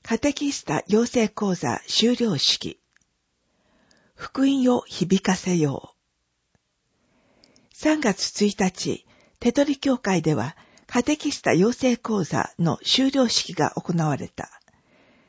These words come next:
長年指導してきたカテキスタが今後の教会の方向を見据えて、後継者となるカテキスタを育てるのが目的で行われてきた。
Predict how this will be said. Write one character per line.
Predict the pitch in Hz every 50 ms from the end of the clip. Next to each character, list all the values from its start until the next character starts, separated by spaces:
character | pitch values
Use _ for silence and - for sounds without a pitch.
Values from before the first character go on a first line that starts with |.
| _ _ _ -
長 | 220 226 247 277 277
年 | - 277 277 277 277
指 | - - 220 247
導 | 247 269
し | 269 - -
て | - 240
き | 233 - -
た | 190 196 -
カ | - 196 220
テ | - 254
キ | 247 - 240
ス | 220 -
タ | - 170 165
が | 160 117 104 - - - - - - _ _
今 | - 240 269 285
後 | 294 302 294
の | 294 269
教 | - - 262 262 254
会 | _ 247 240 240
の | 220 214 220
方 | - 233 220 233
向 | - _ - 233 226
を | 214 - -
見 | 185 190
据 | - - - 247 226
え | 175
て、 | - - _ - - - - - - - - - - _ _
後 | - - 294 302 302
継 | - 285 269
者 | 254 - 226 190 180
と | - 175
な | 175 165 170
る | 175 139 - _
カ | - 214 214
テ | - 247
キ | 240 - 247 226
ス | -
タ | - 185 156 147
を | 160
育 | - - 196 190 220 220
て | - 208 214
る | 214 196
の | 180 160 156
が | - 131 - -
目 | 165 165 - -
的 | _ - 214 - 208
で | 196 214 220 -
行 | - 180 - 180
わ | 180 165 170 160 151
れ | 139 123
て | - 135 127
き | - -
た。 | _ - - - -